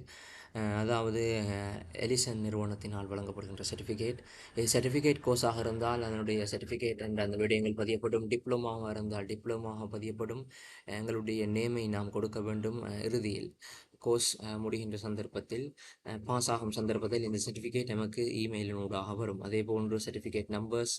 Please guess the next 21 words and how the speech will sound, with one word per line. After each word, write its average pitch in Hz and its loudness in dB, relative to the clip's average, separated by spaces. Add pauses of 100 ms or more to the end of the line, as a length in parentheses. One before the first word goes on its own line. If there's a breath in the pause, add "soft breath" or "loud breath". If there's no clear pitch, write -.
(120)
அவார்ட் 110 0
டேட். 120 2 (460 loud breath)
எனவே 120 0
இது 120 -4
வந்து 123 -2
இந்த 117 -2
சர்டிஃபிகேட்டினுடைய 110 -2
பொறுமதியை 113 -2
உங்களுக்கு 107 0
Google 120 4 (120)
உ-, 107 0
அஹ், 104 0
Google-இன் 113 0
ஊடாகவே 101 0
சர்ச் 101 -4
பண்ணி 101 -4
பெற்றுக்கொள்ள 104 -2
முடியும். 107 2
அதே 110 4
போன்று 113 4
அலிசன், 120 2